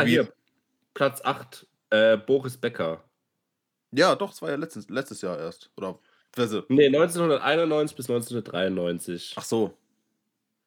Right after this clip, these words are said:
Speaker 2: Genau.
Speaker 1: Ja, aber
Speaker 2: Dann
Speaker 1: dann doch n-,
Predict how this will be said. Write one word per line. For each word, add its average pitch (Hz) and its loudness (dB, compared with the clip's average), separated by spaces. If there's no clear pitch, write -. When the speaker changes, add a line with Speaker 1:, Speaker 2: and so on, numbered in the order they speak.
Speaker 2:
Genau. 90 0
Speaker 1:
Ja, 95 0
aber 98 4
Speaker 2:
Dann 107 2
Speaker 1:
dann 101 -2
doch 95 -6
n-, 90 -12